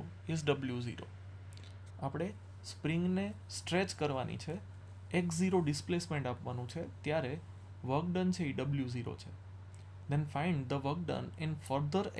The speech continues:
extension X zero. તો અત્યારે સ્પ્રિંગ already એક્સ ઝીરો જેટલી સ્ટ્રેચ્ડ છે જ, અને આપણે એને ફર્ધર હજી એક્સ ઝીરો જેટલું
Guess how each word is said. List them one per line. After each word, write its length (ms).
extension 600
X 220
zero. 260
તો 160
અત્યારે 400
સ્પ્રિંગ 500
already 460
એક્સ 340
ઝીરો 200
જેટલી 340
સ્ટ્રેચ્ડ 540
છે 300
જ, 220
અને 100
આપણે 260
એને 220
ફર્ધર 420
હજી 360
એક્સ 280
ઝીરો 200
જેટલું 360